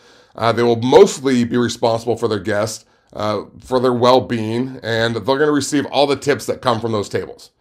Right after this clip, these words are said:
Teamwork will still be a part of it as other servers run food and fulfill guest requests, but each server will be in charge of their own section. Okay, or option two is you can have everybody responsible for all the tables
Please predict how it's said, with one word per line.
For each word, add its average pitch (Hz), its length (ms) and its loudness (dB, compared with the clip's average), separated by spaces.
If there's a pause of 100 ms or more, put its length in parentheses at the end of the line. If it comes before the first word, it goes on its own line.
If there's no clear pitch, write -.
(340)
Teamwork 160 680 2 (180)
will 120 100 0
still 143 260 0
be 135 140 0
a 135 60 2
part 170 280 6
of 123 80 2
it 123 160 2
as 123 220 -2
other 131 220 0
servers 127 320 0
run 113 180 0
food 156 440 0 (200)
and 123 140 -6
fulfill 120 300 2
guest 110 280 -4
requests, 139 500 2 (160)
but 127 160 -4
each 170 160 -8
server 147 600 4 (200)
will 135 140 0
be 135 120 0
in 120 100 0
charge 117 360 0
of 107 140 -2
their 104 180 0
own 101 100 -4
section. - 380 -12 (480)
Okay, 120 300 -4
or 190 260 6
option 151 320 -2
two 208 280 -2
is 127 300 2 (220)
you 127 120 -6
can 135 140 0
have 123 280 0
everybody 156 420 4
responsible 127 640 0
for - 320 -4
all 190 160 8
the 170 80 4
tables 120 520 0